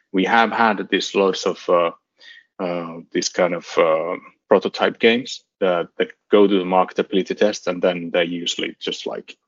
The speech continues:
they turn down quite a lot. But that's a great way to test different kind of I P. So one of the best, that was the passion one, that we had this kind of, like, a small town murders that you solve, uh, murders, which was really kind of interesting. The story was so interesting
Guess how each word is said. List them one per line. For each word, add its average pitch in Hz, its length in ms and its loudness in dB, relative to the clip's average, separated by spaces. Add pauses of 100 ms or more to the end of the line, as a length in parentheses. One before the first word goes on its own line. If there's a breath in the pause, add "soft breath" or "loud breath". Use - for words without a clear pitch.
(120)
they 82 180 -4 (100)
turn 85 200 -6
down 85 320 -8
quite 85 260 0
a 87 40 -4
lot. 87 180 -2
But - 160 -4
that's 101 200 0
a - 60 -20
great 101 300 2
way 92 140 4
to 87 120 -12
test - 300 -4
different 80 260 -6
kind 87 140 -4
of 87 60 -2
I 87 100 -4
P. 90 280 -4
So 85 160 -6
one 98 240 2
of 85 140 -10
the - 80 0
best, 95 460 0
that 92 180 4
was 95 160 0
the - 80 -6
passion 92 380 -2
one, 87 200 -6
that 87 120 -6
we 92 100 -6
had 92 180 -4
this 90 160 -2
kind 92 200 -6
of, 90 100 -4
like, 90 140 0
a - 20 -8
small 107 320 4
town 90 260 -2
murders 87 500 -4
that 87 120 -8
you 95 140 -2
solve, 90 520 2 (160)
uh, 92 60 -2
murders, 90 720 -2 (140 loud breath)
which - 180 -10
was - 160 -10
really 196 220 6
kind 90 180 -2
of 90 80 -4
interesting. 95 480 -4
The - 80 -10
story 120 380 6
was 92 160 -4
so 107 160 4
interesting 98 460 0